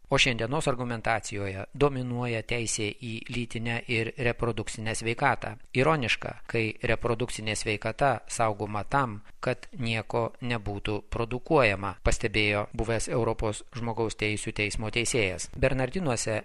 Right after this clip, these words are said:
Mykolo Romerio universiteto docentė psichiatrė Palmira Rudalevičienė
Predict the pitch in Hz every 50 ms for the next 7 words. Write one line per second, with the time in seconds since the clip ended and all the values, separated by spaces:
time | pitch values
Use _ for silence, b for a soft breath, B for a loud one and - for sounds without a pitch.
0 | - - - 127 127 123 - 127 120 120 120 120 123 131 120 120 117 107 110 -
1 | - 123 113 113 113 110 - - - - - - 123 117 - 110 104 - 110 -
2 | - 147 147 139 135 113 107 101 - - - 104 - - 117 113 107 104 - -
3 | 107 104 - - - 113 110 107 113 117 117 117 117 110 107 107 110 104 113 120
4 | 139 156 147 117 113 - - 113 101 101 98 90